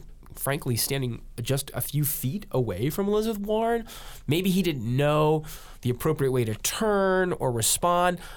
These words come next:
but at least for the first hour, it seemed like he didn't even want to mount a very strong defense. Now, the second hour, he warmed up a little, he went at it with Bernie, he mixed it up a little bit more, he started raising his hand,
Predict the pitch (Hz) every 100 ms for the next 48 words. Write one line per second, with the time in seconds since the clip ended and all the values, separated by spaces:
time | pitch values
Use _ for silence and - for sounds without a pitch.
0 | - 156 151 254 302 180 156 180 147 -
1 | 175 208 156 139 - - - - 180 233
2 | 226 208 190 185 190 185 165 120 127 202
3 | 285 - 113 101 92 85 - - - 117
4 | 123 113 110 - - 120 104 104 98 -
5 | 101 85 - 156 117 - - 240 269 247
6 | - 185 185 190 190 - - - 143 123
7 | 151 190 190 170 - 139 131 135 131 120
8 | 107 127 139 135 131 123 107 113 113 113
9 | 110 110 - 110 110 143 - 127 127 127
10 | 127 127 113 107 110 110 113 113 139 127
11 | 98 117 135 127 123 98 110 104 104 104